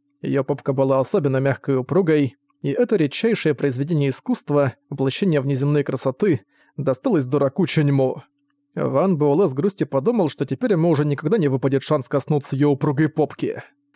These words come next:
«Ну и ладно, в море полно рыбы. Я, Ван Буэлэ, благородный, сильный и самый красивый мужчина Федерации.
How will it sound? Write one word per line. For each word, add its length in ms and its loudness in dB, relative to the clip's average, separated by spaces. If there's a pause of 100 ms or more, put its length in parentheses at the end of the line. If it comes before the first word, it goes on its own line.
(240)
«Ну 140 2
и 40 4
ладно, 500 0 (200)
в 60 0
море 220 2
полно 340 2
рыбы. 360 0 (300)
Я, 460 0
Ван 260 0
Буэлэ, 440 2 (260)
благородный, 760 2
сильный 420 2
и 60 2
самый 300 0
красивый 400 2
мужчина 320 2
Федерации. 680 -2